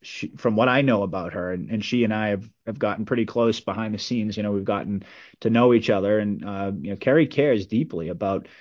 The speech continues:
the kids. She cares deeply. I mean, she comes across very abrasive. She <laughs> comes across as,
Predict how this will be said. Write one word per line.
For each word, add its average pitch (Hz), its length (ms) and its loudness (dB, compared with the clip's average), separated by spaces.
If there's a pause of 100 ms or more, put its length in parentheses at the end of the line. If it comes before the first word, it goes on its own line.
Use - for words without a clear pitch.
(300)
the 101 100 -6
kids. 131 400 6
She 107 160 -2
cares 117 360 2
deeply. 117 440 2
I - 20 2
mean, 107 140 -2
she 117 140 -8
comes 135 280 -2
across 123 520 -2
very 117 320 2
abrasive. 110 640 -2
She 147 120 -4
<laughs> - 0 -
comes - 300 -2
across 123 480 0
as, 113 200 -2